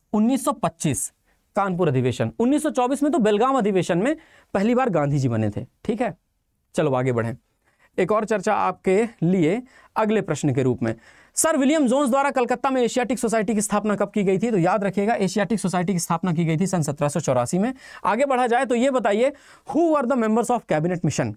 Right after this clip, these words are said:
कैबिनेट मिशन जो मार्च में आया था, कैबिनेट मिशन कब आया था? कैबिनेट मिशन आया था मार्च में,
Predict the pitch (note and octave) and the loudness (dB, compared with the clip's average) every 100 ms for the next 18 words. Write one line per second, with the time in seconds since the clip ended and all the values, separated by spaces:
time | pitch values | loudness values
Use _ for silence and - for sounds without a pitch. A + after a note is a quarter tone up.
0 | _ A#3 A#3 D#4+ C4 A#3 C4+ C4 G3 G#3+ | _ -2 0 0 0 0 0 0 0 0
1 | B3+ A#3 F3+ F#3+ G3+ D3+ - _ _ _ | 0 -2 0 0 -2 -6 -6 _ _ _
2 | _ _ G#3 G3+ C#4 B3 A3+ C4+ D4 E3+ | _ _ -2 0 -2 -2 -2 -2 -2 -2
3 | G#3+ A3+ A#3 B3 C4+ G3+ G#3 A#3 G#3+ F#3+ | 0 2 0 0 -2 -2 -2 0 0 0
4 | G#3+ F3+ F3 A#3 E3 F#3 F#3 F3+ - F3+ | 0 0 0 0 2 2 2 -2 -2 0
5 | C#3+ G#3+ | 0 -2